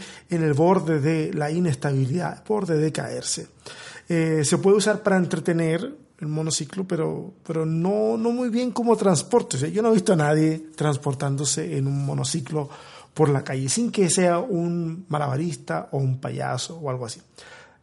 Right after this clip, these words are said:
Hay que moverse constantemente y, y requiere, aunque no te desplaces, un, mucho movimiento gimnástico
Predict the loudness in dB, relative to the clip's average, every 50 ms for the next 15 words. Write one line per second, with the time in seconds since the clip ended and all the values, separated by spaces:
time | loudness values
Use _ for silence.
0 | _ _ _ 0 4 6 8 10 10 10 10 8 6 4 2 2 2 2 2 2
1 | 4 4 6 6 4 4 2 0 -2 -2 -2 -2 -2 -2 -2 -2 -2 0 0 0
2 | 0 0 -2 -2 -2 -2 -2 -2 -4 -10 -18 -20 -20 -20 -20 -20 -20 -14 _ -2
3 | 0 0 0 0 -2 -2 0 0 0 0 0 0 0 2 6 6 6 6 6 2
4 | -2 0 2 2 2 2 0 0 2 4 6 6 6 4 2 0 0 -2 -2 0
5 | 0 2 2 2 0 0 0 -2 -2 -2 -2 0 0 0 0 0 0 0 0 0
6 | 0 0 0 -2 0 0 -2 0 2 2 2 4 4 2 2 2 2 0 -2 -2
7 | -2 -2 -2 0 0 0 0 0 -2 -4 -8 -8 -6 -6 -6 -6